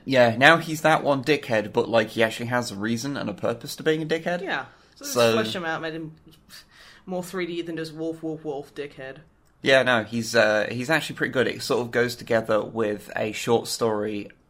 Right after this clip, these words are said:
Speaker 1: that covers his, um, like, trials, um, becoming, like, after being, uh, elevated from being dead on the battlefield.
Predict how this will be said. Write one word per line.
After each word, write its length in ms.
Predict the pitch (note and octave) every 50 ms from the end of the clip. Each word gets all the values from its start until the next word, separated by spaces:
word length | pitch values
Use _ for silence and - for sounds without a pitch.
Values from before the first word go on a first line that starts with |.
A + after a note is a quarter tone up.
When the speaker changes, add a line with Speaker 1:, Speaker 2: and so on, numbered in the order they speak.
| _ -
Speaker 1:
that 640 | G#2 F#2+ A2 G#2+ G#2+ G#2 G#2 F#2+ - - - _
covers 500 | - - B2+ G#2+ F#2+ G#2+ G#2 G2+ F#2+ - -
his, 600 | - - G#2+ G#2+ G#2+ G2+ G2 G2+ - - - - -
um, 520 | - A2 G#2 G2+ G2+ G2+ G2+ G2+ G2+ F#2+ - - _ _ _ _ _ - _ _ _ _ _ _ _ _ _ _ _ -
like, 200 | A2 G#2 - -
trials, 840 | - - A#2 G#2 G#2 A2 A2+ A#2+ B2+ C3+ C3+ C3+ - - - - - _ _ _ _ A2+
um, 540 | A2 A2 G#2+ G#2+ G#2 G#2 G#2 G#2 G2+ G#2
becoming, 640 | G2 - - A#2 - A2+ G#2+ A2 A2 A2 G#2+ G#2 G2+ -
like, 240 | G#2+ G#2 G2 - - - _ - - - - - - -
after 280 | - A2 - - B2+ G2
being, 540 | G#2+ A2 G#2+ G#2 G2+ G2+ G2+ G2+ G2 F#2+ - - -
uh, 160 | G#2+ G#2 G#2 -
elevated 480 | A2+ A2 G#2+ G2 G#2+ G#2 G2+ - -
from 340 | - - G#2 G2 F#2+ F#2+ G2+
being 340 | A2+ - A2 G#2 G2+ G2+ G2
dead 180 | - A2 G#2+ G#2
on 100 | G2+ G2+
the 60 | F#2+
battlefield. 760 | F#2 G2 F#2 - - - - - G2+ - G#3 - - -